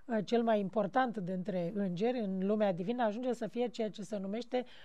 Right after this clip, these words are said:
conducătorul, uh, creaturilor cerești atunci când, uh, îl, uh, îi cântă lui Dumnezeu, să zicem, când îl venerează pe Dumnezeu.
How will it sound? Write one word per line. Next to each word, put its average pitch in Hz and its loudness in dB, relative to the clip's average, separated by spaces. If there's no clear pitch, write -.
conducătorul, 233 4
uh, 202 4
creaturilor 226 4
cerești 220 -2
atunci 233 -2
când, 240 0
uh, 214 4
îl, 220 4
uh, 202 4
îi 254 6
cântă 269 2
lui 220 2
Dumnezeu, 196 -2
să 196 -6
zicem, 175 -6
când 226 0
îl 226 4
venerează 214 4
pe 185 -4
Dumnezeu. 180 0